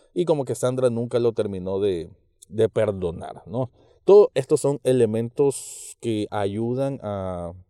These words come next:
generarte una imagen como espectador de quién es Sandra. ¿Sería capaz realmente de hacer algo así o no? Más,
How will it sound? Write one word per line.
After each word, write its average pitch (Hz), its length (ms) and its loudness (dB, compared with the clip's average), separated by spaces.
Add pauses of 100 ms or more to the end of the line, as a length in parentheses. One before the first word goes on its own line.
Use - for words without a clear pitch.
(560)
generarte 139 680 -2
una 139 100 -2
imagen 127 380 -2
como 120 180 -4
espectador 117 640 0
de 104 260 -4 (440)
quién 170 200 2
es 180 140 -2
Sandra. 92 540 -4
¿Sería 131 500 0
capaz 151 460 -4
realmente 127 580 -2
de 95 80 -2
hacer 131 280 -2
algo 143 220 0
así 147 380 -6 (160)
o 85 160 -6
no? 135 220 0 (340)
Más, 170 400 -2